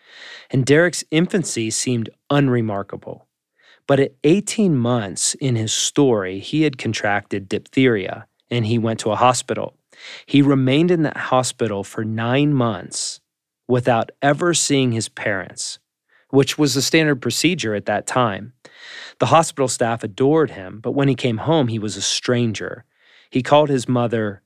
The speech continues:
nurse, and he showed no affection. His mother said, "It seemed like I was looking after someone else's baby." Derek so stubbornly refused to eat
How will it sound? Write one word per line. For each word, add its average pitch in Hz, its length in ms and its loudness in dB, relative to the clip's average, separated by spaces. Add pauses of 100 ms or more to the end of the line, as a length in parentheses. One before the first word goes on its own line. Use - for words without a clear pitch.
(100)
nurse, 117 720 -2 (260)
and 127 140 0
he 117 60 2
showed 123 260 2
no 120 220 2
affection. - 640 -6 (840)
His 123 200 -2
mother 131 280 4
said, 110 420 -4
"It - 160 -8
seemed 180 300 2
like 160 180 2
I 120 80 2
was 117 180 -2
looking 127 460 0
after 120 420 -4
someone 135 460 0
else's 120 420 -2
baby." - 480 -2 (640)
Derek 151 320 6
so 175 400 0
stubbornly 143 720 -2
refused 113 580 -2
to - 180 -6
eat - 460 -6